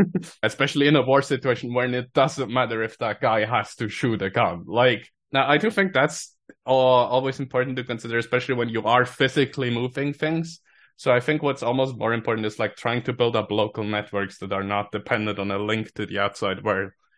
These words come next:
So you at least, the, because the first thing you need to prevent is people just panicking while the internet is shut down. You need to at least keep the local communication going. And then the next step is trying to get a connection to the outside as well, once, like,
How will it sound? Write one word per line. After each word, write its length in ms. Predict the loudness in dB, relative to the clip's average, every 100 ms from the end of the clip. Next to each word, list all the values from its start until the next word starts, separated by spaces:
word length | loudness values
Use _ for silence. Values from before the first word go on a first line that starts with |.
| _
So 200 | -4 -2
you 160 | 0 0
at 120 | 0
least, 320 | -2 -6 -10 _ _ _ _ 0
the, 200 | 0 0
because 240 | 2 2 2
the 80 |
first 300 | 4 4 4
thing 140 | 0 0
you 100 | 0
need 180 | -2 -4
to 120 | -6
prevent 460 | -2 0 2 0
is 120 | -2 -6
people 280 | -6 -4
just 300 | -2 -4 -6
panicking 640 | 0 2 0 -4 -8 -8 -10
while 440 | -10 -2 -2 -2
the 100 | -4
internet 400 | -6 -4 -4 -2
is 100 | -6
shut 240 | -4 -6 -6
down. 220 | -6 -6
You 80 | -6
need 160 | -8
to 100 | -4
at 140 | -4 -4
least 200 | -8 -8
keep 180 | -8 -4
the 100 | -2
local 300 | -2 -2 -4
communication 680 | -2 0 0 0 0 -2
going. 340 | 0 0 0 -4 -14 -8 -4
And 220 | -4 -6 _ _
then 280 | 2 4 4
the 100 | 2
next 400 | 2 0 -4 -18
step 320 | -4 -4 -2
is 160 | -6 -4
trying 320 | -2 -2 0
to 80 | 0
get 180 | 0 -2
a 60 |
connection 500 | -2 -2 -2 -2 -6
to 100 | -4
the 140 | -2 -2
outside 560 | -2 -4 -6 -6 -8 -12 _ _ _ _
as 220 | -4 -2 0
well, 340 | 0 0 -2
once, 340 | -2 -4 -4 0
like, 320 | 0 0